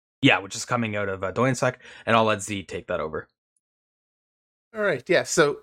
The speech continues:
Speaker 2: this one was, um, kind of an interesting root cause on it.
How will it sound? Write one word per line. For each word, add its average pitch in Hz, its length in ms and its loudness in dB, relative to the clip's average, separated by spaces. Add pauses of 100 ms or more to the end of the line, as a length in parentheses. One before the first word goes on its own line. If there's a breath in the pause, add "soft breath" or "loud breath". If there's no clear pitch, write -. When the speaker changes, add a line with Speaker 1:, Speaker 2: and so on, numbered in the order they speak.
Speaker 2:
this 170 340 0
one 233 280 0
was, 170 400 0
um, 117 480 2 (1500)
kind 262 120 0
of 262 100 0
an 254 80 4
interesting 208 480 4
root 175 240 4
cause 104 340 2
on 104 160 -2
it. - 220 -20